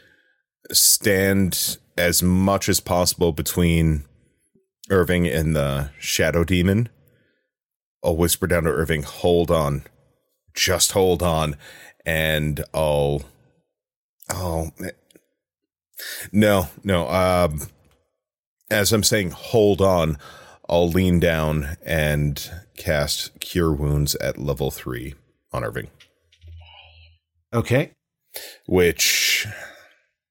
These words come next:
Speaker 1: surely that's, like, it's an instant spell.
Speaker 2: Yeah, it'll
Speaker 1: Would that break
Speaker 2: auto-stabilize Irving, and you roll to see how much you cure him, right?
Speaker 1: Yeah.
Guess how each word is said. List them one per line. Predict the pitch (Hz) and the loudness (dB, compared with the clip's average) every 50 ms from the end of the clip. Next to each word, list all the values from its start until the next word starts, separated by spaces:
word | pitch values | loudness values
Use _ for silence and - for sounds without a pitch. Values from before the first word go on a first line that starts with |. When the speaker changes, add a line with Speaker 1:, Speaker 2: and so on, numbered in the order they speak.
| _ _ _ _ _ _ _ - _ _ _ _ _ - | _ _ _ _ _ _ _ -20 _ _ _ _ _ -10
Speaker 1:
surely | - - - 110 98 92 85 90 85 | -6 -2 0 2 2 4 4 2 2
that's, | 76 85 80 80 76 - - - - - - | 2 2 2 2 2 2 2 0 0 0 2
like, | 69 85 85 - - | 0 0 0 0 -2
it's | 87 87 - | -4 0 0
an | 104 95 - | 0 0 0
instant | - 110 117 107 - - 98 90 82 - | 0 2 2 2 2 2 2 0 0 0
spell. | - - - 90 85 71 65 65 67 71 71 - - - - _ _ _ _ _ _ _ _ _ _ _ _ _ _ _ _ _ _ _ - _ - | 0 0 2 0 2 2 0 0 -2 -4 -6 -10 -18 -20 -20 _ _ _ _ _ _ _ _ _ _ _ _ _ _ _ _ _ _ _ -20 _ -2
Speaker 2:
Yeah, | 202 202 160 123 | 4 6 6 8
it'll | 127 143 147 - | 8 6 6 6
Speaker 1:
Would | 190 87 | 4 6
that | - - - | 4 4 6
break | - | 6
Speaker 2:
auto-stabilize | 151 - - - 104 98 101 - 110 104 92 92 90 90 87 85 80 76 - - - _ - | 4 2 2 2 2 4 4 4 2 2 0 0 -2 -2 -2 -4 -4 -4 -6 -6 -10 _ -8
Irving, | 98 95 85 82 80 78 76 76 78 80 _ _ _ _ _ _ _ _ _ _ _ _ _ _ _ _ _ _ _ _ _ _ _ _ - | -8 -6 -6 -4 -6 -6 -6 -8 -10 -12 _ _ _ _ _ _ _ _ _ _ _ _ _ _ _ _ _ _ _ _ _ _ _ _ -6
and | 110 107 104 101 95 92 87 - - - - | -4 -2 -2 -2 -2 -4 -8 -10 -14 -16 -8
you | 104 104 104 98 | -4 -4 -4 -2
roll | 101 110 104 101 98 98 95 92 87 87 82 87 95 _ _ _ _ _ _ _ _ _ _ _ _ _ _ _ _ _ _ _ _ _ _ _ _ _ _ _ _ _ | 0 0 2 2 2 0 0 0 -2 -2 -4 -6 -10 _ _ _ _ _ _ _ _ _ _ _ _ _ _ _ _ _ _ _ _ _ _ _ _ _ _ _ _ _
to | - - 107 | -6 -4 0
see | - - 110 101 | 0 2 2 2
how | 82 90 92 | 0 0 0
much | 90 85 - | -2 -2 -4
you | - - | -6 -6
cure | - - 90 80 | -6 -6 -4 -4
him, | 76 65 60 | -4 -6 -6
right? | 64 73 101 - _ _ _ _ _ _ _ _ _ _ - | -8 -10 -10 -12 _ _ _ _ _ _ _ _ _ _ -4
Speaker 1:
Yeah. | 95 90 90 85 69 55 50 53 | 0 2 2 2 2 0 -4 -10